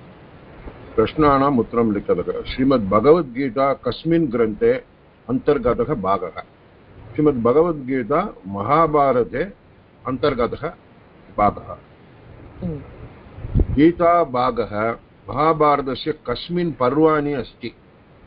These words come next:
Speaker 2: पर्वणि।
Speaker 1: गीताभागः भीष्मपर्वाणि मध्ये अस्ति।
Speaker 2: न महोदय, पर्वाणि न, पर्वणि।
Speaker 1: पर्वणि, आ, शब्दमेव।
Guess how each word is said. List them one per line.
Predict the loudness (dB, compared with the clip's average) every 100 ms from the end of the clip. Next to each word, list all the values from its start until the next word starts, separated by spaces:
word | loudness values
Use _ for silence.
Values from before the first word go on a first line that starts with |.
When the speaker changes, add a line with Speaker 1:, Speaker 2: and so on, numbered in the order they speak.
| -20 -20 0
Speaker 2:
पर्वणि। | 2 4 0
Speaker 1:
गीताभागः | 0 -2 -2 -8 -8 -10 -10 _ _ -20 -20 _ -18 -18 -2
भीष्मपर्वाणि | 0 0 -4 -2 2 2 2 2 2 2 -2 -8 -18 -20 -20 -20 -20 -20 -20 -20 -20 -20 -20 -20 -2
मध्ये | 0 2 4
अस्ति। | 4 2 -4 -14 -16 _ _ _ _ -4
Speaker 2:
न | -4 0
महोदय, | 0 2 2
पर्वाणि | 2 2 0 2 0 0 -2 -2
न, | -2 -4 0
पर्वणि। | 0 2 0 0 -2 -6 -12 -12 -12 -20 -20 -16 -4
Speaker 1:
पर्वणि, | 0 4 4 2
आ, | 0 -2
शब्दमेव। | -4 -4 -4 -4